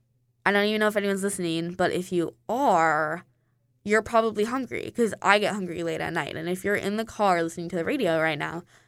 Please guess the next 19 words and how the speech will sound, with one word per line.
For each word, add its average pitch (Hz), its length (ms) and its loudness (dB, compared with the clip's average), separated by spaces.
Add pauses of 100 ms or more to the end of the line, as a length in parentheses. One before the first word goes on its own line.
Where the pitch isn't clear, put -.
(320)
I'm 208 140 4
betting 190 300 4
you're 170 140 0
hungry. 156 480 -6
And 180 120 0
tomorrow 214 460 4
you're 196 240 0
gonna 190 220 0
be 175 140 0
thinking 185 300 0
of 175 60 0
what 175 140 2
to - 160 -4
eat 165 300 -2
and 175 100 -2
you're 185 140 0
gonna 175 260 0 (240)
be 175 140 2
thinking, 175 720 0